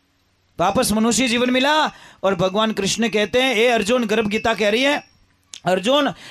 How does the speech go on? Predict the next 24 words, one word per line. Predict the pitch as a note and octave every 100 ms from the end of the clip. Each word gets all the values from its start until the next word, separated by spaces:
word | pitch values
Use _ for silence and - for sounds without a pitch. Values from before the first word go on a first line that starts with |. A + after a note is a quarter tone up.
| -
मैं | G#3+
चार | A3 A3+ A3 C#4
ही | B3
देरानी | A3+ A#3+ A#3+
जेठानी | G#3 A3+ A#3+ C4
ने, | C#4+ D4+ - _ - -
चार | G#3 A#3
ही | A#3+
सगी | G3+ F#3+ A3+
बहन | G#3+ A#3
ने | A#3
पाछी | G#3 G#3+ A3
एक | G3+ G#3 F3+
घर | G#3
में | A3 A3
बुलाई | F#3+ G3+ A#3
दी, | A#3 C#4+ A3+ - - -
पण | F#3
भक्ति | D#3+ F3+ F#3 B3+ A#3
योग | B3 G#3+
नहीं | A#3
होने | A#3 A3+
के | A3
कारण | G#3+ G3+ G#3+ C4+ C#4+